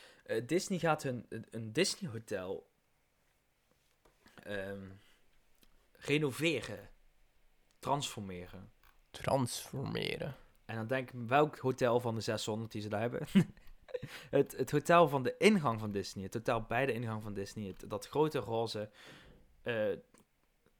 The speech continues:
Speaker 1: hotel. Dat krijgt namelijk een Disney en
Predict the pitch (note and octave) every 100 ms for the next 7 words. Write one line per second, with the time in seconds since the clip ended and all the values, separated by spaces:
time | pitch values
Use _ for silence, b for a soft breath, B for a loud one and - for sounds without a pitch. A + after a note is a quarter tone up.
0 | _ - A#2 - B2+ D#3 - _ - -
1 | - - - - A#2 - C#3+ D3+ B2 A2+
2 | A2+ A#2+ - A2+ G#2+ G2+ G#2 D3 D3 C3+
3 | - A2 -